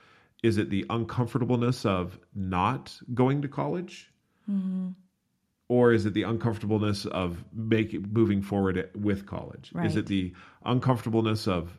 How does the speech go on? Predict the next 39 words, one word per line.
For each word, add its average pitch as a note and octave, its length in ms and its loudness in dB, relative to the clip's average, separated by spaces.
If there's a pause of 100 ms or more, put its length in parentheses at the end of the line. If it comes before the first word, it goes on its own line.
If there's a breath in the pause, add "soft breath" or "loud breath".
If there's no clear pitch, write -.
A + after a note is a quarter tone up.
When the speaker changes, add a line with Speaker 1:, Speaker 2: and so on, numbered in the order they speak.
(160)
Speaker 1:
not F2+ 540 -2 (360)
going B2 240 2
on B2+ 100 0
a B2 40 0
mission, C#3 340 -2
for C3+ 160 -4
example? C3+ 560 -6 (240)
Or A2+ 160 6
is G2+ 140 4
it G2+ 140 0
the G2 320 0 (440 loud breath)
uncomfortableness G#2+ 1080 0
of F#2 480 0 (380)
just G2+ 260 0
taking G2 300 -4
the E2+ 60 -4
step E2+ 600 -6
and F#2 220 -6
going F2+ 260 -2
forward E2+ 300 -4
with D#2+ 160 -10
it? - 160 -14
Speaker 2:
So E4+ 80 -6
you F4 120 0
bring G4+ 240 -6
up E4 140 -6
a C4+ 80 -4
really G#3 320 -4
good F#3 240 -8
point, C4+ 280 -6
because F#3+ 460 -10 (100)
as G3 200 -2
you're G3+ 140 -4
talking, E3+ 680 -8
what G3 200 -4
I'm F3+ 140 0
thinking F#3+ 480 -2
the E3 100 -4
key G3+ 760 -4